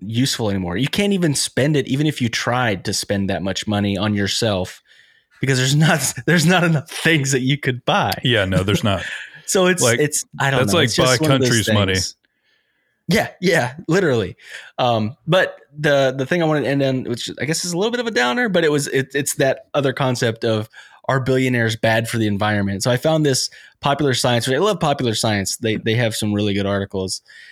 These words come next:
Speaker 1: and there's this article that they talk about, and they, they just really break down the carbon footprint of these billionaires. And, um,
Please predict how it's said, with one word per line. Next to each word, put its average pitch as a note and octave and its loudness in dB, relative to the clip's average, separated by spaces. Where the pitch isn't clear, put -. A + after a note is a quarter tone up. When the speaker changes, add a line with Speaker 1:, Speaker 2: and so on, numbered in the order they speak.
Speaker 1:
and G#2 0
there's A#2+ 0
this - -2
article A#2+ 0
that A2 -2
they G#2+ -2
talk A2 -2
about, G#2 0
and A#2 0
they, A2 -2
they C3 -2
just A#2 -2
really C#3 2
break A#2 0
down G#2 0
the A2+ -2
carbon A#2 0
footprint G#2 -4
of G2 -4
these G2+ 0
billionaires. F#2 -2
And, G#2+ 0
um, G2 -2